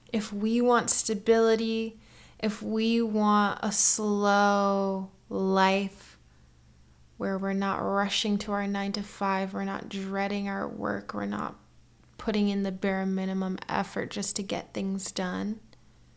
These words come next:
we know that doesn't feel good. We know that it sucks the life out of us. I think a better solution exists, and I think that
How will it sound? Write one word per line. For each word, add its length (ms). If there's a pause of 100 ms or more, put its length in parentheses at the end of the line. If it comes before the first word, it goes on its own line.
(380)
we 120
know 320
that 200
doesn't 320
feel 440
good. 340 (840)
We 120
know 340
that 200
it 140
sucks 420
the 120
life 380
out 160
of 140
us. 560 (1300)
I 120
think 280
a 80
better 320
solution 560
exists, 720
and 100
I 120
think 420
that 480